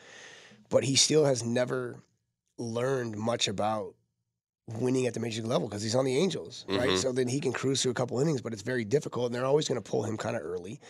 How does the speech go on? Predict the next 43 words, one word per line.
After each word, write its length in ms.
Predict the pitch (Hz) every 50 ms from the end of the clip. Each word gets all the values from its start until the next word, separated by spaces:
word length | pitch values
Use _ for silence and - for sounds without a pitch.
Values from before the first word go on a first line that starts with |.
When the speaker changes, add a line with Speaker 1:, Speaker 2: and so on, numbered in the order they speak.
| - - - - - - - -
Speaker 1:
Logan 380 | - 107 127 143 143 143 123 110
Gilbert 320 | 107 120 120 110 104 87
has 200 | 92 110 107 95
been 200 | 98 101 101 98
fantastic 680 | - - 90 87 87 - - - 117 113 - - -
for 120 | - - 104
this 120 | 92 95
team. 260 | - - - 85 98 117
I 40 |
mean, 180 | 123 131 131 135
this, 200 | 139 143 139 -
this 160 | - 151 143
should 180 | - - 160 160
be 140 | 160 165 160
a 40 | 131
massive 500 | 117 104 101 107 117 120 - 123 113 -
favored 400 | - - 110 113 113 117 110 104
line 260 | 104 107 110 113 117
for 400 | 113 - - 120 110 110 107 107 95
Seattle, 480 | - - 113 110 117 139 170 165 135 113
but 260 | 113 117 113 101 - _ _ - - - - - - - - - - _ _ _ - -
again, 320 | - 98 101 139 156 143
that 160 | 131 127 120
clubhouse 460 | - - 139 156 160 147 139 131 110 104
is 120 | 110 104
not 220 | 117 120 107 113 107
where 120 | 120 117
it 80 | 113 101
should 180 | - - 120 95
be 120 | 117 131
right 180 | 127 113 98 95
now 180 | 104 107 107
with 120 | 104 104 107
Seattle. 480 | - - 101 95 113 127 123 95 - -
I 20 | 95
mean, 220 | 92 92 90 85
Speaker 2:
Mm. 40 | 80
Speaker 1:
just, 320 | - 131 127 113 - -
it, 100 | - 120 120
it 200 | 117 117 107 113
was 160 | 123 123 113 113
a 60 | 113
bad 540 | 101 101 - 113 110 110 117 123 123 113